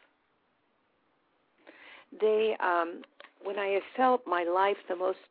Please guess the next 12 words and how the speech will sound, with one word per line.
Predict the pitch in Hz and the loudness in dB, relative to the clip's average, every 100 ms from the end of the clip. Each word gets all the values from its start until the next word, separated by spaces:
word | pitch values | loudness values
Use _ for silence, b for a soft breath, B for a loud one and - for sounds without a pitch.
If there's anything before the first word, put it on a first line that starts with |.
| - - | -14 -8
chaotic, | 208 175 147 147 - - - | -2 0 0 -2 -8 -10 -8
in | 160 | -2
other | 156 | -2
words, | 160 160 160 | 0 0 2
I | 170 | 2
had | 170 156 - | 2 -2 -6
stepped | - 208 - | -4 -4 0
out | 175 165 | 4 4
of, | 165 156 - B B B B - | 4 0 -6 B B B B -2
of | 165 - | -2 -2
my | 156 156 - | -4 -4 -8
peace, | 240 233 | -10 -10